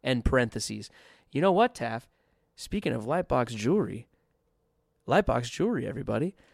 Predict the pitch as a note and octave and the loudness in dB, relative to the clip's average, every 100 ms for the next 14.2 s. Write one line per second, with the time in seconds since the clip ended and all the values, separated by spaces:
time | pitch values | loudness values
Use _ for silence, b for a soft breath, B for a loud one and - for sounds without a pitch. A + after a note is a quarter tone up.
0 | - D3+ G3 G3 G#3 G3+ E3+ A#3 G#3+ A#2+ | 0 8 8 10 10 10 8 6 4 0
1 | - b - G#3 A#3 A3 A#3 A3+ A3+ G#3+ | -4 b 6 8 8 8 6 8 10 8
2 | G#3+ A3 G#3 G3+ F#3+ E3 E3 E3 F3 D3+ | 8 8 8 8 6 6 6 6 6 4
3 | C3 - D#3+ - D3 C#3 C3 B2 B2+ C#3+ | 2 6 4 6 4 4 2 6 6 8
4 | E3+ F3 b b b b C#3 C3 B2 D3 | 4 0 b b b b 4 4 6 6
5 | F#3 E3+ D3 C#3+ C#3 C3 A#2+ B2+ B2+ B2 | 6 6 6 4 2 2 4 6 6 6
6 | A#2 A2 B2 G3+ C#3+ A2 _ _ - C#3 | 2 2 2 2 0 -4 _ _ 0 4
7 | C3+ C3 C#3+ C#3 - - A#2 A2+ A#2+ A#2+ | 6 8 8 8 6 2 2 2 2 4
8 | B2 B2 B2 B2 A#2 - A#2 E3+ G#3+ B2+ | 6 6 6 4 0 0 0 2 2 2
9 | A2+ - B B B - B2+ A#2+ B2 - | 0 -4 B B B 4 6 8 4 4
10 | C#3+ D3+ - D3 G3 - C3 C#3+ - C#3 | 2 2 4 4 4 4 4 4 4 2
11 | D3 C3 C3 D#3 B2+ A2+ A#2 A#2 A#2+ D3+ | 4 4 4 4 0 -4 2 4 6 6
12 | F3 C3 A2+ A2 A2+ C3 C#3+ B2+ C3+ C3+ | 4 2 0 2 2 4 4 2 2 0
13 | - C3+ A#2+ A#2+ B2+ B2 A#2+ A#2 A2 A2+ | 0 0 0 4 2 2 2 4 6 6
14 | D3+ G#3+ | 6 4